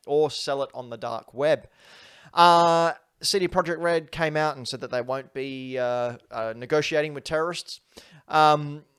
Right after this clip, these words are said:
I, I shouldn't be making fun of this, but no personal data was obtained, uh, and th-, they did admit that they did get all their source code,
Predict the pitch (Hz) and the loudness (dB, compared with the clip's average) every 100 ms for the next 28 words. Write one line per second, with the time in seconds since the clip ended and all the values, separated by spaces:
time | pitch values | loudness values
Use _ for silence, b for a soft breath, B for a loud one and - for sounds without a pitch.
0 | - 110 - 120 - 110 113 101 110 117 | -10 -8 -4 -4 -6 -16 -18 -20 -14 -14
1 | 113 120 - 220 202 208 202 190 170 143 | -12 -2 2 4 6 4 6 2 2 2
2 | 147 147 139 139 135 - 135 135 127 127 | 4 4 2 -2 -6 -6 -4 -4 -6 -10
3 | 110 - 123 120 120 - 127 123 123 123 | -14 -8 -4 -2 -2 -4 -4 -4 -4 -4
4 | 127 127 127 120 - - 98 117 - 123 | -6 -8 -12 -16 -16 -16 _ _ -6 -6
5 | 120 131 123 117 - 117 113 110 117 117 | -4 -8 -10 -12 -8 -8 -10 -10 -10 -8
6 | 117 120 123 120 117 - 117 117 120 | -10 -10 -10 -8 -10 -6 -6 -4 -6